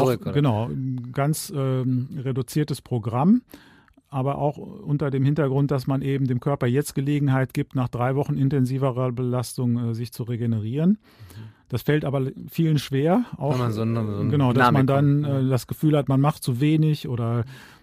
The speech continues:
Speaker 2: ähm, man trainiert nicht richtig und man verliert an Leistung, aber genau das Gegenteil ist der Fall. Also in dieser Entlastungswoche gewinnt man unheimlich viel dazu.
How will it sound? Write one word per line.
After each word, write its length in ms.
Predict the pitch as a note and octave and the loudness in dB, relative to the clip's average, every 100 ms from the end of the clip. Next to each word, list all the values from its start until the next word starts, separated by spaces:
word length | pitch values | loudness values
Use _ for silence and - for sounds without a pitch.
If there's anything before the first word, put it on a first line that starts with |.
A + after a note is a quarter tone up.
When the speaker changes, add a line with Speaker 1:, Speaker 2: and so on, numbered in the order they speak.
| _ - | _ -8
Speaker 2:
ähm, 640 | A#2 A#2 A#2 A#2 A2+ A#2+ | -6 -4 -2 -2 -2 -4
man 180 | - A#2 | -4 -6
trainiert 340 | C3 C3+ E3 E3 | -2 -2 0 -2
nicht 180 | C#3 | -4
richtig 640 | C#3 D3 - C#3 C3+ B2+ - | -4 -6 -4 -2 -2 -4 -4
und 420 | B2 A#2+ A#2 - | 0 2 0 -4
man 360 | C3 A#2+ A#2+ | -2 0 0
verliert 440 | A#2 C3 B2 C3+ - | -2 -4 -2 -2 0
an 140 | B2+ | 0
Leistung, 460 | C3 D3 D#3+ D3 C#3+ | 2 0 0 -2 0
aber 160 | C3 | 0
genau 200 | C3 C3 C#3 | 2 2 0
das 160 | B2+ | -2
Gegenteil 380 | C#3 C3+ C3 B2+ | -2 -2 0 -2
ist 140 | B2+ C3 | -2 -4
der 100 | A#2 | -4
Fall. 400 | C#3 A2 F#2 F2+ _ - _ _ _ | -4 -6 -6 -12 _ -20 _ _ _
Also 240 | - A2+ A#2+ | -8 -6 -2
in 160 | C3 | 0
dieser 240 | B2 B2 B2+ | 0 -2 -2
Entlastungswoche 880 | B2 C#3 C3+ C3+ B2 B2+ B2+ C3+ B2 | -2 -2 -2 -4 -2 -2 -2 -2 -2
gewinnt 300 | A2+ C3 C#3+ | -2 -2 0
man 160 | A#2+ | -2
unheimlich 420 | B2 B2+ B2+ A#2 - | 0 0 2 0 0
viel 140 | B2+ | -4
dazu. 560 | A2+ A2 - C3 G2 | -2 -4 -4 -4 -4